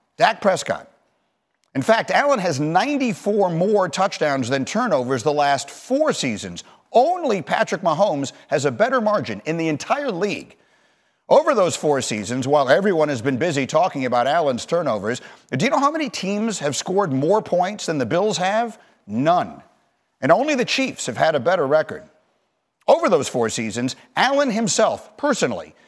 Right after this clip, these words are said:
has a hundred and sixty-three touchdowns, and his team has punted a hundred and seventy-four times. He is a one-man offensive machine. And with seven more scores this year, which, knowing him, he'll get in, like, two weeks,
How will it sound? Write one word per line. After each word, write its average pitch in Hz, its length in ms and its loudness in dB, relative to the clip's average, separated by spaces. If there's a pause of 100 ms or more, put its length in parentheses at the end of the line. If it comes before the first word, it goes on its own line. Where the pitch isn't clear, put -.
has 143 120 0
a 160 100 2
hundred 226 340 0
and 208 120 -2
sixty-three 202 840 -6
touchdowns, 110 680 -4 (280)
and 147 100 -2
his 135 100 -2
team 277 260 -2
has 196 120 -2
punted 196 380 0
a 151 80 4
hundred 208 320 -2
and 165 100 -4
seventy-four 180 760 -2
times. 160 380 -4 (120)
He - 80 -10
is 208 140 0
a 214 40 4
one-man 208 580 0
offensive 220 560 0
machine. 240 720 -6 (520)
And 165 120 2
with 160 140 0
seven 262 420 2
more 196 220 2
scores 190 480 0
this 143 240 -2
year, 139 240 -2
which, 123 260 -4
knowing 165 280 0
him, 147 180 -2
he'll 143 160 0
get 160 220 0
in, 135 100 0
like, 117 260 -2
two 220 180 -4
weeks, 127 500 -8